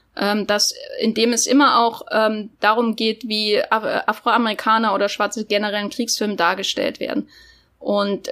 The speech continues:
dann hat man, glaub ich, mehr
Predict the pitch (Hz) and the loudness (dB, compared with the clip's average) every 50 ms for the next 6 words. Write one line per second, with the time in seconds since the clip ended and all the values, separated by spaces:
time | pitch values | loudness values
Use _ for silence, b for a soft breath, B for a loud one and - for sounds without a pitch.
0 | - 196 190 196 208 233 277 285 285 254 - - - 202 208 254 - 277 254 247 | -4 -2 0 2 4 4 4 4 4 2 -2 -6 -8 -4 -2 0 0 2 0 0
1 | 233 240 240 220 220 220 220 - 294 - - - - - 233 214 220 220 220 220 | -2 0 0 0 0 0 0 -4 -4 -4 -4 -8 -6 -4 -4 -2 0 2 2 2
2 | 220 220 202 | 2 2 0